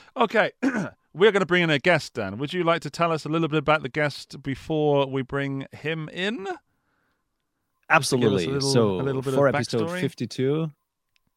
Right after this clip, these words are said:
Speaker 2: Sorry?
Speaker 1: Bit, a bit of backstory.
Speaker 2: <laughs> Yeah, exactly. Episode fifty-two brings us Manuel Gardner Fernandez, who is a guitar player and songwriter in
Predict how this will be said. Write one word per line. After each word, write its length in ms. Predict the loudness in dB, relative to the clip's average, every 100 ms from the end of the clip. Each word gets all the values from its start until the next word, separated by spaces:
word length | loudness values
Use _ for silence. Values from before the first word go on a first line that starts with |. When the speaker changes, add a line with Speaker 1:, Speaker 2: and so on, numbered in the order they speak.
| _ _
Speaker 2:
Sorry? 340 | 4 6 6 0 _ _ _ -14 -14 -12 -4
Speaker 1:
Bit, 140 | -2
a 60 | 2
bit 100 | 2
of 80 |
backstory. 580 | 4 0 -2 -6 -6 -8 -12
Speaker 2:
<laughs> 60 | _ _ _ _ _ _ _ _ -14 -8
Yeah, 300 | 0 2 4
exactly. 500 | 2 -2 -6 -6 -10 -12 -20 -20 -20 -10
Episode 320 | -6 -4 -4 -4
fifty-two 400 | -6 -8 -8 -6
brings 380 | -4 -4 -4
us 480 | -2 -2 -4 -8 -10 -14 -14
Manuel 560 | -8 -6 -4 -2 -2
Gardner 420 | -2 -4 -6 -8 -10
Fernandez, 1040 | -8 -8 -8 -10 -8 -8 -10 -14 -14 -8
who 120 | -4
is 140 | -4 -4
a 40 |
guitar 280 | -10 -6 -6
player 280 | -4 -6 -6
and 140 | -8
songwriter 540 | -6 -4 -4 -4 -6 -6
in 300 | -4 -4